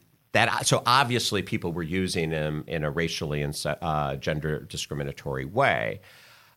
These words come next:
Um, the problem is you're supposed to be able to use a peremptory for any reason that you and your gut feel.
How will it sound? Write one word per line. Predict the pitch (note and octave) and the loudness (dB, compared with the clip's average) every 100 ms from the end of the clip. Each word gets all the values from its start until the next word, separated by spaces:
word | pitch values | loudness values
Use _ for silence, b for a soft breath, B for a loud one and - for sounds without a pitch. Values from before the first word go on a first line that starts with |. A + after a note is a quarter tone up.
| - | 0
Um, | G2+ F#2+ F#2 | 2 2 0
the | G#2+ | -6
problem | - C4+ D#4+ A#2+ | 0 2 2 4
is | F#2 F#2 | 2 2
you're | G#2+ | -2
supposed | - - - | 0 -2 0
to | |
be | A#2 | 0
able | A2+ F#2+ | 0 0
to | - - | -4 -6
use | F#2+ G2 G#2 - | -2 0 0 0
a | |
peremptory | - G#2 G2 - - G2 F2+ | -2 0 0 -2 -4 0 0
for | E2 - E2 - - | -2 -4 -4 -4 -2
any | A2+ C#3 D3 A#2 | 2 2 2 0
reason | G#2 A2 G2 G2 E2 | 0 0 2 0 0
that | D#2 - | -2 -4
you | F2+ F#2+ | 0 2
and | E2+ D#2 | 2 0
your | D2+ | -4
gut | - C#2+ - | -4 -6 -6
feel. | - - E3+ D#2 A#1 C#2+ | -10 -6 -2 -2 -4 -6